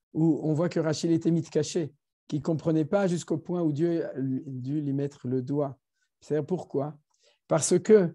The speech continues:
je reviens, on aurait pu imaginer que on, le, le mois est sanctifié au moment de la pleine lune. Ça aurait été beaucoup plus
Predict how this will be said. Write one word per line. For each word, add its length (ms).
je 100
reviens, 460
on 100
aurait 240
pu 280
imaginer 840
que 180
on, 200
le, 280
le 160
mois 440
est 60
sanctifié 460
au 60
moment 240
de 80
la 60
pleine 280
lune. 160
Ça 120
aurait 80
été 120
beaucoup 220
plus 280